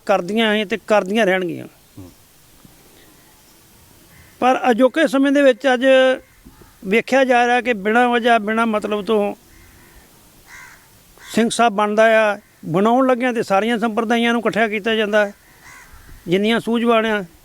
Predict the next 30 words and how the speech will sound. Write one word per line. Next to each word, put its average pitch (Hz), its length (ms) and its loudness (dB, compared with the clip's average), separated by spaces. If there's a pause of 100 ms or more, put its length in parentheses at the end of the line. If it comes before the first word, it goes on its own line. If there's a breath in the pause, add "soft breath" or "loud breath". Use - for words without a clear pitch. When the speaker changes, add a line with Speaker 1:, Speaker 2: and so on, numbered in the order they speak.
(1200)
Speaker 1:
ਤੇ 277 100 2
ਲਾਉਣ 302 280 2
ਲੱਗਿਆਂ 277 260 0
ਕਿਸੇ 196 200 -6
ਨੂੰ 214 120 -2
ਨਹੀਂ 240 100 0
ਪੁੱਛਦੇ। 214 300 -2 (500)
Speaker 2:
ਹੂੰ। 101 120 -14 (1400)
Speaker 1:
ਸੋ 247 80 2
ਮੈਂ 277 460 2 (480)
ਕਿਸੇ 285 240 2
ਨੂੰ 311 180 4
ਇਹ 311 120 4
ਨਹੀਂ 294 100 4
ਆਂਦਾ 277 260 2
ਕਿ 240 120 -4
ਉਹਨੇ 285 260 2
ਕਰਾਇਆ, 254 320 2
ਉਹਨੇ 262 240 0
ਕਰਾਇਆ। 247 460 2 (100)
ਇਹ 247 100 -6
ਤਾਂ 262 100 0
ਸਾਨੂੰ 269 360 0
ਆਪ 254 280 2
ਜਾਗਰੂਕਤਾ 214 720 -2
ਲਿਆਉਣੀ 226 320 -2
ਪਊ 240 280 -2
ਆਪਣੇ 233 320 -2
ਵਿੱਚ। 185 200 -4 (600 soft breath)
Speaker 2:
ਹੂੰ। 98 140 -12